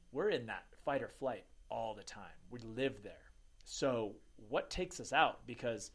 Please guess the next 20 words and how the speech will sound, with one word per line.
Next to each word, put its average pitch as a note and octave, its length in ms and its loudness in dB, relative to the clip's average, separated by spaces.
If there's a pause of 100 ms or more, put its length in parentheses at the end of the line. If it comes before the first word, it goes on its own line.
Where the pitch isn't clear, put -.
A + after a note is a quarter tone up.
(280)
if A#2+ 200 -6
I D3+ 180 6
go D#3 400 6 (840)
stress - 520 0
response D#3 540 2
right C#3+ 180 6
out D3 140 6
the D3 80 -4
gate C#3 260 4
'cause A#2 140 -8
I A#2 60 -4
get C3 160 0
up, C3 120 2
I C3 60 2
gotta C3 160 4
get B2+ 140 0
my C3+ 80 -6
kids C3 260 -6
to B2+ 60 -10
school, A#2+ 440 -4